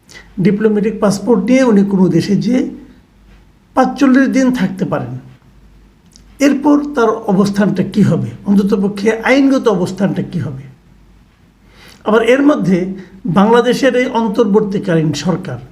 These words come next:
শেখ হাসিনার পাসপোর্টও বাতিল করে দিয়েছে। এখন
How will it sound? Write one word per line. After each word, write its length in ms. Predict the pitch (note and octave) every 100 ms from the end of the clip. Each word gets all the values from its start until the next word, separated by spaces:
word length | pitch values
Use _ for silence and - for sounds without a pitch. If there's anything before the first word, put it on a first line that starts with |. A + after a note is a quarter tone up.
| - - - _
শেখ 220 | - G3
হাসিনার 340 | G#3 A3+ A3+ G#3
পাসপোর্টও 960 | G#3 G3 G3 G3 G#3 A#3 C#4 C#4 -
বাতিল 480 | F3+ C3 G#3 G#3 A#3+
করে 200 | G3 E3
দিয়েছে। 380 | C3 C3+ - - - - - _ _ _ _ _ _ _ _ _ _ _ _ _ - - - - -
এখন 560 | A3 C4 C#4 B3 B3+